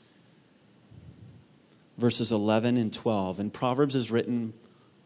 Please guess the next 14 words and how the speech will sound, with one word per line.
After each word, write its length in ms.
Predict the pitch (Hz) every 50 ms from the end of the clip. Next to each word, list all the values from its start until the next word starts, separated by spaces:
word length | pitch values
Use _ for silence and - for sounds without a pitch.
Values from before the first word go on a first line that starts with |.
| _ - - - _ - - _ _ _ - _ - - - - - - -
by 180 | - 113 104 113
a 80 | 131 139
dad 460 | 127 117 104 101 101 107 120 127 120 - - - - - - - - - - - - - - - - - -
to 160 | - - 110
his 140 | 110 117 113
son 360 | - - - 107 101 104 110
or 100 | 113 110
sons, 720 | 101 - - - 120 107 98 95 98 104 113 113 - - - - - - - - -
giving 300 | - 107 110 117 113 113
wisdom 380 | 113 135 143 143 - 113 104
to 120 | 98 - 104
them 160 | 98 98 104
about 260 | 98 98 98 80 -
life, 540 | - 110 123 139 110 92 - - - -